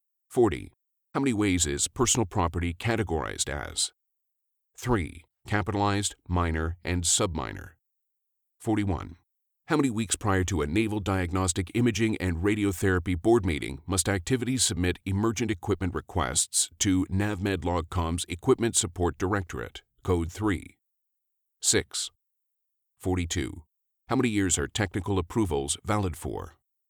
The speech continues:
Three. Forty-three. How many years from the date of submittal must copies be maintained of quality deficiency reports? Two. Forty-four. How many years must copies of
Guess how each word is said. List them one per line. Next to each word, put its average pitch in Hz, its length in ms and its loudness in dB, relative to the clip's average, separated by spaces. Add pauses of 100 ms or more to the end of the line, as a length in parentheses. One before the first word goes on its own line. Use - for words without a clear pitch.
(540)
Three. 85 460 -2 (880)
Forty-three. 101 760 0 (460)
How 151 80 2
many 135 120 2
years 90 380 0
from 90 220 -2
the 85 80 0
date 101 260 0
of 82 120 -2
submittal 78 600 0
must 98 220 0
copies 117 380 0
be 110 120 -2
maintained 80 560 0
of - 140 -8
quality 104 400 0
deficiency 87 580 -2
reports? 78 680 -4 (840)
Two. 98 320 0 (920)
Forty-four. 87 680 -4 (460)
How 95 80 2
many 92 140 2
years 95 340 2
must 71 200 0
copies 92 420 0
of 80 200 0